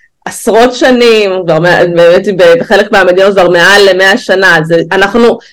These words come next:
כנשים, אנחנו יודעות שהזכויות שלנו, הן לא מובנות מאליהן. אפילו נגיד זכות ההצבעה ברוב המדינות זה, זה תופעה של המאה השנים האחרונות, זה לא, ב-, בחלק אפילו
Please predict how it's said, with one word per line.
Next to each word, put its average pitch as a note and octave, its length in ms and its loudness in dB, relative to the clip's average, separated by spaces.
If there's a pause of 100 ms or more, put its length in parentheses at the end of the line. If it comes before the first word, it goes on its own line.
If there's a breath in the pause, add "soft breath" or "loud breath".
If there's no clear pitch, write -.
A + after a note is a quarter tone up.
(120)
כנשים, A3 600 0
אנחנו G3+ 260 0
יודעות G3 200 2
שהזכויות G#3+ 680 -2
שלנו, G#3 680 -2 (360 soft breath)
הן F3 120 -2
לא F#3+ 160 0
מובנות A#3+ 540 2
מאליהן. A#3+ 560 0
אפילו B3+ 320 -2
נגיד A#3+ 240 2 (160)
זכות C4+ 320 -2
ההצבעה C#4+ 680 0 (140)
ברוב A3 420 0
המדינות A3+ 680 0
זה, F3 260 2 (100)
זה F3 160 -8
תופעה F#3+ 380 -2
של C4 180 -2
המאה B3 240 -2
השנים D4+ 420 -2
האחרונות, A#3+ 680 -2
זה E3 160 -2
לא, F#3+ 220 2 (840 loud breath)
ב-, G#3+ 220 0
בחלק A#3+ 360 0
אפילו C4+ 340 0